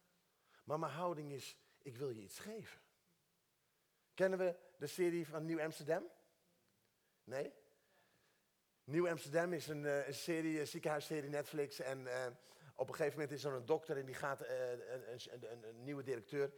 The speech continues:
eh, in het ziekenhuis. En, eh, hij heeft maar één zin die hij aan iedereen zegt, steeds. Weet je hem nog?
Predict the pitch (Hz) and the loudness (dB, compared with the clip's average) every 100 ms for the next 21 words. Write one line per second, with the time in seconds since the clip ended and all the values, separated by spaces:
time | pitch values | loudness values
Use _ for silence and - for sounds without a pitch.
0 | - - - - - 131 127 - 147 123 | -18 -20 -14 -12 -6 -6 -4 -8 -6 -4
1 | 117 110 - - 120 120 113 110 107 _ | -4 -6 -8 -8 -8 -6 -6 -8 -8 _
2 | _ 139 147 127 131 - 190 220 226 202 | _ -2 0 0 -2 4 6 6 4 -8
3 | 117 113 113 85 - _ _ _ _ _ | -6 -2 -2 -6 -20 _ _ _ _ _
4 | _ - 120 131 - 127 135 185 180 175 | _ -14 -12 -10 -4 -4 -2 0 2 2
5 | 147 117 - 117 - 113 82 - - _ | 0 -4 -8 -10 -6 -6 -6 -12 -18 _
6 | _ _ _ _ _ _ _ _ _ _ | _ _ _ _ _ _ _ _ _ _
7 | 113 143 151 233 - | -4 -2 2 0 0